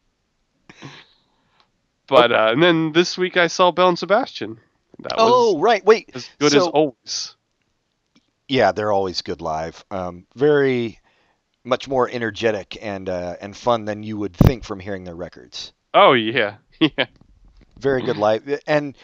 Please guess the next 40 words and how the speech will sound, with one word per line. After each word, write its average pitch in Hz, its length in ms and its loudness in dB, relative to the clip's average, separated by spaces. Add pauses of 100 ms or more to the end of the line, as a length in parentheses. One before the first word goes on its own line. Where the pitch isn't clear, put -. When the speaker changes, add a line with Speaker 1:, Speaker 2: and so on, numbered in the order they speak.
(200)
Speaker 2:
so - 180 -4
Yo 156 220 0
La 190 120 -4
Tengo 156 500 -4
opened 180 420 -4
for 175 160 -10
Belle 160 200 -2
and 175 100 -12
Sebastian? 175 640 -8 (300)
Speaker 1:
Yes, 135 180 -2
they 139 140 -2
did. 101 400 -8
Speaker 2:
Wow, 123 420 2
Speaker 1:
And 107 80 -6
Speaker 2:
that 156 240 2
is 131 140 -6
bizarre. 110 640 -4 (840)
Speaker 1:
it 143 100 2
was, 143 280 -2
and 156 180 4
that's, 185 260 0 (140)
they're 170 200 2 (260)
touring. 202 440 0
They 131 80 2
have, 143 160 2
I 139 80 2
mean, 147 140 2
they 151 60 2
have 165 140 0
a 147 60 -6
few 185 200 -12
shows 180 320 -4
together, 110 400 -4
so 131 120 -4
that's - 160 -8
a 139 80 -4
regular 131 340 2
thing. 143 360 -2 (400)
And 147 140 4
I, 151 140 0